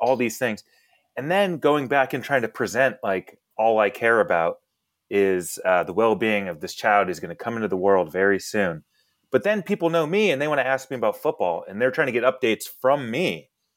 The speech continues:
And I'm trying to pretend like I don't know what's going on, even though I'm completely aware of every score across the league.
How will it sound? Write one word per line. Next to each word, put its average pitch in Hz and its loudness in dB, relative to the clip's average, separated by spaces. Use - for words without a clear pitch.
And 135 -4
I'm 170 0
trying 175 0
to 139 -6
pretend 180 -2
like 127 0
I 117 0
don't 127 0
know 120 0
what's 110 0
going 110 0
on, 131 0
even 120 -2
though 107 0
I'm 123 -4
completely 147 0
aware 120 4
of - -2
every 117 2
score 104 2
across 98 0
the - -8
league. 90 -2